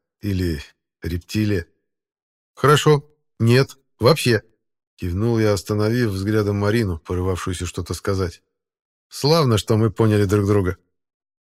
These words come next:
Мужчина улыбнулся почти нормальной улыбкой, и только глаза остались холодными, как лед. "И драк!"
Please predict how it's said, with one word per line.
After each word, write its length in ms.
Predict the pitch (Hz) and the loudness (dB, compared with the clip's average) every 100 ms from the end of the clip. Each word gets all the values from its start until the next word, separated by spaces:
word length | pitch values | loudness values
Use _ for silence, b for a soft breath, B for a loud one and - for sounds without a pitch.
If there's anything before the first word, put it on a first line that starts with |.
| _ | _
Мужчина 460 | 82 85 - 85 85 | -16 -14 -10 -8 -6
улыбнулся 540 | 87 87 107 104 - | -4 -4 -4 -6 -8
почти 440 | - 95 - - | -8 -8 -8 -6
нормальной 520 | 113 101 101 104 101 95 | -4 -2 -2 -2 -2 -2
улыбкой, 500 | 95 110 - 95 - _ _ _ | -2 -2 -4 -12 -12 _ _ _
и 60 | 90 | -8
только 320 | 107 95 98 | -6 -4 -4
глаза 360 | 98 107 110 | -2 0 2
остались 320 | 98 - 90 82 | 0 -2 -6 -6
холодными, 520 | - 92 87 87 85 | -6 -4 -4 -4 -6
как 180 | 85 98 | -6 -6
лед. 260 | 87 - _ _ _ _ _ _ _ | -6 -8 _ _ _ _ _ _ _
"И 80 | 131 | 0
драк!" 380 | 131 151 - | 4 4 2